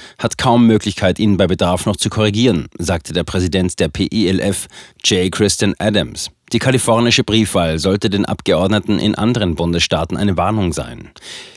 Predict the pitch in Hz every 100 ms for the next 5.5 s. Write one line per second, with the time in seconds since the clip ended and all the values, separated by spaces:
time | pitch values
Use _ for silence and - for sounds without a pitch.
0 | _ 131 127 123 127 - 147 110 90 95
1 | 90 82 107 113 101 92 - 98 104 -
2 | - 113 120 98 87 - 104 104 92 98
3 | - 123 117 101 98 92 87 98 87 95
4 | 90 90 104 92 - 69 73 73 69 85
5 | 104 101 95 92